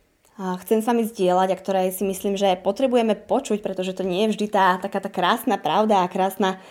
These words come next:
a, vízia toho, ako je, aké je to všetko krásne a ružové. Ale sú to práve tieto veci, ktoré chcem s vami zdieľať, a, z miesta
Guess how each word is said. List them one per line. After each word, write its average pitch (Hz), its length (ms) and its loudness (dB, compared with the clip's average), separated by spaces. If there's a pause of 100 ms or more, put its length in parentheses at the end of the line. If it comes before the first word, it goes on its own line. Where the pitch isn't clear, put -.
(280)
a, 175 160 2
vízia 208 560 4
toho, 202 240 -2
ako 185 240 -2
je, 190 80 -2
aké 180 240 -4
je - 60 -10
to - 100 -12
všetko 185 160 -8
krásne 170 400 -2
a 180 160 2
ružové. 175 560 -4 (320)
Ale 226 160 4
sú 269 80 -8
to 302 160 -2
práve 277 240 4
tieto 247 320 0
veci, 220 240 -2
ktoré 202 320 -4
chcem 202 160 -4
s 208 80 -10
vami 226 160 -2
zdieľať, 190 540 0 (100)
a, 180 240 -2
z 175 160 -4
miesta 208 640 2